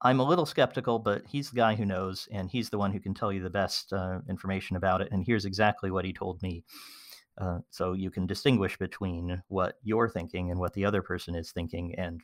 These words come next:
explain the differences, but you really understand them well. And that means that they can often fill in for each other and, and even represent each other's beliefs that they don't believe themselves, uh,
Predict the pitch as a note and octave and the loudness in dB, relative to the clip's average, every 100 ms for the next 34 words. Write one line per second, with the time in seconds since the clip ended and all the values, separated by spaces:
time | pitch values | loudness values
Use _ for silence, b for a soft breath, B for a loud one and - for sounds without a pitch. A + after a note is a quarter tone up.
0 | - - - F#2 E2+ G#2 - G2 - F#2 | -18 -16 -8 -6 2 2 4 2 0 -4
1 | - B B - G#2 G2+ B2+ A#2 G2+ G2 | -6 B B -4 2 6 8 10 8 6
2 | F#2 G#2 F#2 F2+ F#2 F2 G#2+ - - G2+ | 4 4 4 4 4 4 2 -4 -10 -4
3 | G2 G2+ G2+ F#2 G2 - F#2+ - G2 E2+ | 0 0 0 0 0 0 -4 -2 -6 -2
4 | G2 F#2 F#2 - G#2 G2 F#2+ G2+ F#2+ - | 0 0 0 0 2 2 2 0 -2 0
5 | F#2 F2+ F2 B B B F#2 F2+ - F#2 | 0 -2 -6 B B B -2 0 2 0
6 | F#2+ G2 F#2 - F2+ G2 G2 - F#2 F2+ | 2 0 0 -2 0 0 0 -2 -2 -4
7 | - G2 F#2+ - F2+ F#2+ F2+ G#2+ - G2 | -4 -2 -2 -4 -6 -4 2 2 2 2
8 | A#2+ F#2+ - G2 - G#2+ F#2+ - - _ | 2 2 -2 0 4 6 4 0 -6 _
9 | _ _ _ _ _ - - _ A#2+ G#2 | _ _ _ _ _ -20 -20 _ 0 2
10 | G#2 | 0